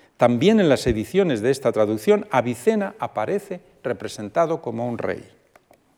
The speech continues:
Aquí lo pueden ver en la imagen de portada que acompaña a la edición que se hizo en Pavía en mil quinientos diez, mil quinientos doce. Avicena en el centro como un rey,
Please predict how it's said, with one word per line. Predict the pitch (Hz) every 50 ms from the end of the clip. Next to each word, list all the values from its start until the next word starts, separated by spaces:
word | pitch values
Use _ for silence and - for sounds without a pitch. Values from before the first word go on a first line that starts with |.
| _ _ _ _ _ _ _ _ _ _ _ _ _ _ _ _ _ _ _
Aquí | - 131 - -
lo | 156 131 120
pueden | - 127 120 131 139 160
ver | 226 240 226 220 - -
en | 135 123
la | 120 127
imagen | 123 139 170 180 151 - 151 143
de | 131 123
portada | - 139 135 139 - 202 202 190 196 190
que | 190 143
acompaña | 127 - - 120 117 117 - 170 175 175 165 156
a | 156 - - 135
la | 120 120 117
edición | 120 117 113 110 - - 175 175 175 170
que | - 139 120
se | - - 135
hizo | 123 - -
en | 113 110 110 107 104 - _ -
Pavía | 107 107 156 190 202 196 196 196 196 196 -
en | 110 110
mil | 120 127 117
quinientos | - 131 120 117 113 110 120 113 104
diez, | 117 156 160 170 165 -
mil | 135 127 127 123
quinientos | - 131 120 117 120 117 - 113 110 101 101
doce. | 123 127 - - - - - - _ _ _ _ _ _ _ _ _ _ _ _ - - - -
Avicena | - - 120 120 - - 180 180 170 151
en | 127 120
el | 120 113
centro | - - 165 165 165 156 151 151 -
como | - 127 117 117 123 139
un | 185 202 156
rey, | - 117 123 120 131 175 185